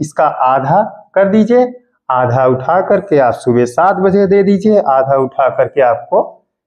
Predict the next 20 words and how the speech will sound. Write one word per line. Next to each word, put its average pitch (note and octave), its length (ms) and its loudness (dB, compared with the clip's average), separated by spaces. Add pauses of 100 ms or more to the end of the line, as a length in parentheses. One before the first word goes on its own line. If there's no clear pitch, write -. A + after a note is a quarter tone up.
(240)
शाम G3 240 0
को F#3 140 0
देना C3+ 220 2
है। A2 420 -4
जितना D#3+ 340 0
भी F3 140 2
dose D#3+ 220 2
हमने D#3 200 2
बताया C#3 360 0
था G#3 200 0
उसका E3+ 400 0
ये D#3 180 2
पूरा D3 340 0
आपने C#3 460 2
बनाया C3 400 0
हुआ F#3+ 220 2
था, G3 180 0
इसका D3+ 280 -2
आधा C#3 500 0
भाग E3 420 -2